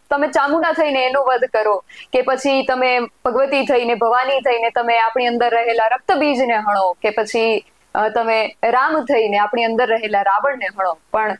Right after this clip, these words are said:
આપણી અંદર જે કુટેવ છે, જે કુબુદ્ધિઓ છે, આપણી અંદર જે અસુર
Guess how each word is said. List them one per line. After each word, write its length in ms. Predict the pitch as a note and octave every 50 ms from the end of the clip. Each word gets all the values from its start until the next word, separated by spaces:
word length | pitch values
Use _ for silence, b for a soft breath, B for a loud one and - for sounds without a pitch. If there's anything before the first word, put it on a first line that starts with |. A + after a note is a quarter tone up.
| _ _
આપણી 280 | - - - E4 E4+ D#4
અંદર 360 | D4 C#4 C#4 D#4 D4+ C#4 C4
જે 220 | - C4 B3 A#3+ - - _ _ _ _
કુટેવ 460 | - A#3+ G#3 - C4+ C4 B3+ A#3+ G#3+
છે, 260 | G#3+ - A3+ G#3+ G#3+
જે 140 | F#3+ G#3+ A3
કુબુદ્ધિઓ 640 | G#3+ B3 A#3 G3 A3+ G3 - C4 C4+ C4 A#3+ G#3+ F#3+
છે, 400 | F3 - G3+ F#3 E3+ - - _ _ _ _ _ _ _ -
આપણી 280 | B3+ C4 D#4 E4 D#4
અંદર 380 | D4 C#4+ C4+ C4+ C4+ C4+ B3+ A#3+ - _ _ _ _ - - -
જે 460 | G3+ G3 C#4 B3 B3 A3 - - - _ _
અસુર 460 | - C4 C#4+ - F4+ F4+ E4 D4 -